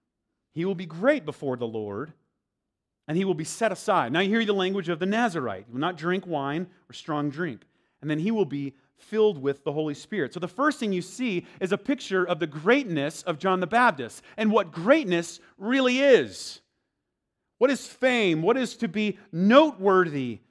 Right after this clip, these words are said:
to God? Now you have to fast forward to the life of John the Baptist. What does John the Baptist become? Does he become a famous,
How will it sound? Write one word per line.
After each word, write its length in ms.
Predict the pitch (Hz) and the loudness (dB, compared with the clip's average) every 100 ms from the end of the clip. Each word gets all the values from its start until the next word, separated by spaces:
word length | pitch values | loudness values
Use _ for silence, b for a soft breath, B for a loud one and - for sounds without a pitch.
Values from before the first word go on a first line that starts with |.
| _ _ _ _ _ _ _ _ _ | _ _ _ _ _ _ _ _ _
to 120 | - | -6
God? 300 | 151 175 113 - _ _ _ _ _ _ _ _ _ _ _ _ - | 2 2 2 -6 _ _ _ _ _ _ _ _ _ _ _ _ -8
Now 80 | |
you 100 | 151 | -4
have 120 | 220 226 | -4 -4
to 100 | 165 | -4
fast 340 | 208 175 - | -2 -2 -2
forward 320 | 208 165 92 _ _ _ _ _ _ _ _ - | -6 -6 -6 _ _ _ _ _ _ _ _ -12
to 80 | 156 | -6
the 80 | |
life 260 | 147 175 165 | -2 -2 -4
of 60 | 135 | -6
John 180 | 143 | -6
the 60 | 127 | -6
Baptist. 640 | 127 160 139 85 _ _ _ _ _ _ _ _ _ _ | -6 -6 -8 -14 _ _ _ _ _ _ _ _ _ _
What 100 | - | 0
does 100 | 247 | 2
John 180 | 190 214 | 2 0
the 60 | 185 | 2
Baptist 300 | 180 160 - | 2 0 -6
become? 340 | 156 175 110 | -6 -4 -4
Does 120 | 87 156 | -8 -8
he 40 | |
become 300 | 180 190 202 | -4 0 0
a 40 | |
famous, 720 | 165 - 185 196 202 - - | 0 -4 -2 2 0 -2 -12